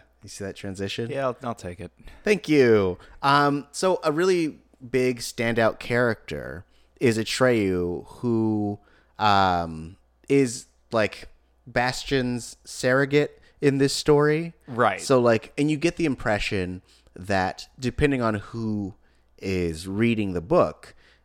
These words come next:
Speaker 1: uh, Atreyu will take on their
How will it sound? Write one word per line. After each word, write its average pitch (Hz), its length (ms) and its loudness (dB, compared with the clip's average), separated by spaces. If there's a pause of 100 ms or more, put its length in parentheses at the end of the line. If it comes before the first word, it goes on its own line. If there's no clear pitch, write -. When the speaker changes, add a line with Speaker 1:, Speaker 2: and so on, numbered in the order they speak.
Speaker 1:
uh, 85 400 -2 (320)
Atreyu 123 540 -2
will 98 180 -4
take - 300 -4
on 87 320 -6 (100)
their 85 680 -6